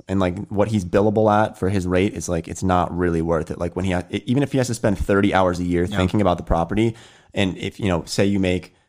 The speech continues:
Speaker 1: uh, five thousand dollars on a property or something o-, o-, over the span of a year, but you spend thirty hours on it, like, the hourly rate's just
Speaker 2: Yeah.
Speaker 1: not worth the time, kind of.
Speaker 2: Right.
Speaker 1: So you kinda have to go big or,
Speaker 2: Yeah.
Speaker 1: or something.
Speaker 2: Yeah. For me, I loved it because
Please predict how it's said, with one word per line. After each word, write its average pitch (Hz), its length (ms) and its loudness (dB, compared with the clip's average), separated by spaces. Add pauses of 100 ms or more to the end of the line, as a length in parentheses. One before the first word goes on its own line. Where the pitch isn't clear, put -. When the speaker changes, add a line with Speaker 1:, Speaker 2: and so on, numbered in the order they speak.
(560)
Speaker 1:
uh, - 180 -6
five 104 280 0
thousand 98 240 2
dollars 87 300 2
on 90 60 -2
a 87 40 -4
property 87 380 2
or 90 60 -2
something 101 520 -2
o-, 87 60 -2
o-, 90 360 -2
over 95 120 -4
the 90 60 -4
span 95 180 0
of 87 60 -4
a 87 40 -4
year, 87 400 0 (360)
but 107 60 -4
you 95 60 -2
spend 101 200 -2
thirty 92 280 2
hours 85 300 2
on 101 140 2
it, - 80 -2
like, 82 240 -6
the 90 140 0
hourly 90 340 0
rate's 85 320 0
just 92 120 -4
Speaker 2:
Yeah. 90 60 -2
Speaker 1:
not 76 260 -2
worth 78 420 -6
the - 80 -10
time, - 260 -6
kind 117 180 -2
of. 104 40 -2
Speaker 2:
Right. 95 280 -4
Speaker 1:
So - 200 -4
you 104 100 4
kinda 101 140 0
have 87 80 -4
to 98 60 -4
go 85 160 -2
big 87 440 0
or, 76 120 -4
Speaker 2:
Yeah. 92 240 -2
Speaker 1:
or - 60 -8
something. 82 460 -8 (280)
Speaker 2:
Yeah. 104 200 -4 (400)
For 156 100 4
me, 170 280 6
I 139 180 0
loved 123 360 2
it 110 120 -2
because 107 420 -2